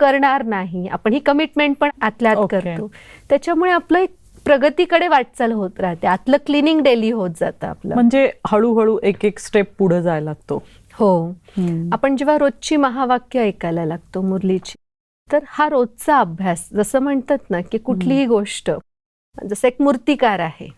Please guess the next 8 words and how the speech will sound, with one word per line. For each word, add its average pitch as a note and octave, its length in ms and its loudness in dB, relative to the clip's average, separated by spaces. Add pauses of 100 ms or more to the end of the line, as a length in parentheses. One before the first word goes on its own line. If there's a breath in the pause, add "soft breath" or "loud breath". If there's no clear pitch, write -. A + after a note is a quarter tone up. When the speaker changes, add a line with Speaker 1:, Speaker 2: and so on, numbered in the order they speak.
(120)
Speaker 1:
तो B3+ 60 2
Speaker 2:
हम्म. B3 120 4
Speaker 1:
मूर्ती C4 400 2 (220)
घडवत C4 440 2
असतो A#3 280 -2
दगडातून. E3+ 680 -2 (240)
Speaker 2:
बरोबर. F3+ 460 -4
Speaker 1:
तर D#4+ 160 4